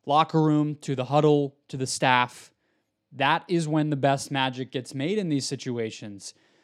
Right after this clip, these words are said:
You've even heard today, right, that Giannis, uh, on Wednesday, that Giannis wants Adrian Griffin, who's actually on,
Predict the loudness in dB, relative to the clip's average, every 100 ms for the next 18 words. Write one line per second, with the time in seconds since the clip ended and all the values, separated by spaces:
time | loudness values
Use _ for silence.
0 | _ _ _ _ 0 0 0 0 0 0
1 | 2 2 4 2 -2 0 0 -2 -4 -4
2 | -2 0 0 0 -6 -8 -8 -4 -2 0
3 | 0 0 -4 -4 -4 0 4 4 4 0
4 | -4 -12 _ -2 0 0 -4 -8 -4 -4
5 | -4 -4 -6 -8 -20 _ _ _ _ 2
6 | 4 4 0 -4 4 6 6 2